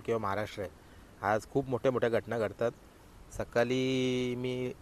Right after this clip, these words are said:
काल भरपूर साऱ्या व्हिडिओ बनवले, त्याच्यामुळे मी सकाळी मोबाईल हातातच नाही घेतला. तर, अ, कामावर जाण्यासाठी निघलो होतो, तर, अ, मला तो मेसेज आला आणि मी बघितला. तर त्याच्यामध्ये बघतो तो आपलं एस वाय पी ग्रुप, श्री शेठ पाटील अंबरनाथ व नंदू शेठ भोईर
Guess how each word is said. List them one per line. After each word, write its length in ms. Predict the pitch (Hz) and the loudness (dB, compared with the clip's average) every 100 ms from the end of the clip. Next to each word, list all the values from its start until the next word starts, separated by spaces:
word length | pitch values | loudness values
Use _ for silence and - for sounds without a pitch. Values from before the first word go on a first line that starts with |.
| - - | -4 4
काल 240 | 110 117 | 4 4
भरपूर 300 | 113 104 123 | 0 -4 -4
साऱ्या 180 | 117 113 | 0 0
व्हिडिओ 200 | 113 117 | 0 0
बनवले, 300 | 113 113 117 | 0 0 0
त्याच्यामुळे 440 | 113 113 113 113 | 0 -2 -2 -4
मी 100 | 117 | -4
सकाळी 320 | 110 - 113 | -6 -4 -4
मोबाईल 320 | 113 107 110 110 | -2 -2 0 -2
हातातच 380 | - 104 113 | -6 -8 -6
नाही 120 | 117 113 | -4 -4
घेतला. 280 | - 107 143 - - - - - 113 | -4 -8 -10 -16 -20 -20 -20 -10 -6
तर, 340 | 110 117 117 | 0 2 2
अ, 120 | 113 | 4
कामावर 320 | 117 117 123 | 2 4 0
जाण्यासाठी 460 | 120 117 120 113 113 | 2 2 0 -4 -6
निघलो 220 | 107 107 | -6 -4
होतो, 300 | 110 113 139 - - - 107 | -4 -4 -6 -12 -18 -12 -6
तर, 340 | 107 107 107 | -2 -2 -2
अ, 20 | |
मला 200 | 107 110 | -2 -4
तो 120 | 107 113 | -4 -4
मेसेज 380 | 104 - 110 | -6 -6 -4
आला 180 | 110 110 | -2 -2
आणि 140 | 110 110 | -4 -6
मी 160 | 113 | -6
बघितला. 460 | 104 107 113 113 135 - - - - - - | -4 -2 -2 -4 -8 -10 -20 -20 -20 -20 -6
तर 200 | 110 110 104 | -2 -2 0
त्याच्यामध्ये 400 | 113 120 117 117 | 2 2 0 0
बघतो 340 | 117 - 123 | -2 0 -4
तो 100 | 120 | 0
आपलं 280 | 117 113 117 | 0 0 -2
एस 180 | 113 107 117 | -2 0 0
वाय 100 | 110 | 0
पी 140 | 117 | -2
ग्रुप, 220 | 113 110 | -4 -6
श्री 200 | - 107 | -4 -4
शेठ 160 | 117 107 | -2 -2
पाटील 280 | 110 117 104 | -2 -4 -4
अंबरनाथ 500 | 101 104 104 107 107 | -4 -4 -4 -4 -2
व 160 | 107 104 | -2 -4
नंदू 240 | 104 104 | -6 -6
शेठ 140 | 120 | -6
भोईर 280 | 98 98 98 | -4 -4 -4